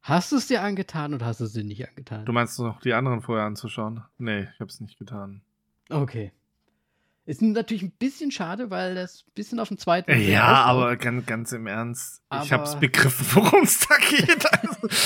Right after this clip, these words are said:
Speaker 2: das ist nicht komplex.
Speaker 1: Ja,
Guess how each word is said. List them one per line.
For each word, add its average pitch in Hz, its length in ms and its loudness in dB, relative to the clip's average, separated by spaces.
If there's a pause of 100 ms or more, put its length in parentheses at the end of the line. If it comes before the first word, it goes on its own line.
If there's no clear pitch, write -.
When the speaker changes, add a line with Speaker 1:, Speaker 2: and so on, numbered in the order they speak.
(220)
Speaker 2:
das 269 180 6
ist - 160 0
nicht - 340 -8
komplex. 180 760 -4 (1500)
Speaker 1:
Ja, 117 320 -6